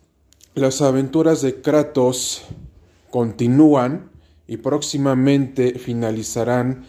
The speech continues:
con el resto de la mitología nórdica del universo y multiverso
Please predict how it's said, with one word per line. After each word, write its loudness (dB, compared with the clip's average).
con 2
el 0
resto -2
de -2
la 0
mitología -2
nórdica -2
del 0
universo -2
y -6
multiverso 0